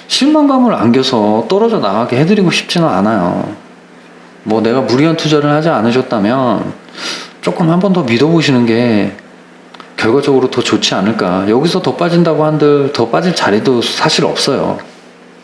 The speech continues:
조금만 더 힘내시고요. 그러다 보면은 점점 좋은 장 상황이 또 다시 변해갈 거예요. 그때까지만 우리 채널을 구독해주시는 분들 그리고 가끔이나마 봐주시는 분들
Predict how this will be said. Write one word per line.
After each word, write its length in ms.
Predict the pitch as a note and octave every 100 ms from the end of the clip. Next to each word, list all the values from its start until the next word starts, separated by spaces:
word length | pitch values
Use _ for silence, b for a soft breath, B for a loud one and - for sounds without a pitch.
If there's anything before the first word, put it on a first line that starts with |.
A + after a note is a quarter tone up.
| - - -
조금만 340 | - - E3 D3+
더 100 | B2
힘내시고요. 920 | D#3+ F#3+ F#2+ D3 B2 G2+ C#3 A#2+ - - B B B B B
그러다 260 | C3+ C#3+
보면은 840 | D#3 C3+ D3+ C#3 C3 D3+ C3 G#2 G#2
점점 320 | - B2 D#3
좋은 1040 | C#3+ B2 C3+ D#3 D#3 D#3 D3+ D3 C3 B2 A#2
장 180 | A#2 A#2
상황이 420 | E3 E3+ D#3 C#3+
또 140 | D#3
다시 300 | - G#2+ B2+
변해갈 440 | A2+ G2+ C#3 F#2+ G2
거예요. 380 | C#3 G2+ A2+ A#2 - B B B -
그때까지만 800 | - E3+ E3 B2+ B2+ D3 C3 G#2+ - B B B B B -
우리 600 | A#2+ B2 A2+ G#2+ G2 - -
채널을 960 | F#3 F#3 D#3+ D3 C#3 A#2 A2+ G#2+ G#2+
구독해주시는 720 | G#2 - C#3 D3 A2+ A2+ A2+
분들 540 | G#2+ G2 F#2+ F#2 F#2 G2+
그리고 320 | - A2+ A2+
가끔이나마 720 | A2+ - - B2+ A#2 G#2 G#2
봐주시는 540 | G#2 G#2+ A2+ A2+ A2 G2
분들 360 | F2+ F#2+ F#2